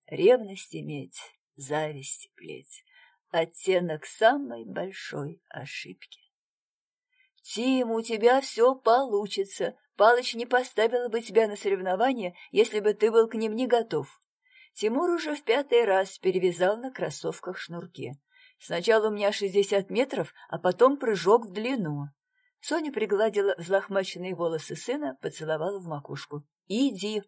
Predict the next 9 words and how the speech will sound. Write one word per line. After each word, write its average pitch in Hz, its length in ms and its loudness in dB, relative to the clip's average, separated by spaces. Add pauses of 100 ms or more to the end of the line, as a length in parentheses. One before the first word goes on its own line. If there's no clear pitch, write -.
(100)
я 170 280 4
буду 220 260 -4
на 196 140 -4
трибуне. 196 680 -6 (140)
Снять 262 400 -2
тебя?» 202 380 -2 (320)
«Нет, 165 600 -4 (160)
вдруг 202 340 0
опозорюсь. 156 760 0